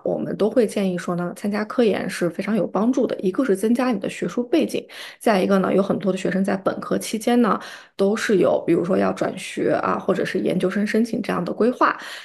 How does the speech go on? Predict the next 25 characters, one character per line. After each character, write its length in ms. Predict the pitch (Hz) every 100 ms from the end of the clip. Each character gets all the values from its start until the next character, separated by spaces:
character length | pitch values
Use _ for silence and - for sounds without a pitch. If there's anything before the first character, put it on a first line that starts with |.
| -
那 200 | 220 220
么 240 | 202 190 -
你 100 | 190
的 120 | 180
科 240 | - - 247
研 200 | 214 -
呢， 160 | 185
是 220 | 180 - 175
对 220 | 190 180
于 120 | 185
学 400 | 185 - 180 -
术 220 | 208 359
的 100 | 240
这 140 | - 165
种 180 | 160
增 200 | - 185
长 160 | 202 -
呢， 140 | - 151
是 140 | -
非 140 | 180 180
常 160 | 175
有 100 | 175
必 180 | - 214
要 220 | 180 175
的。 160 | - -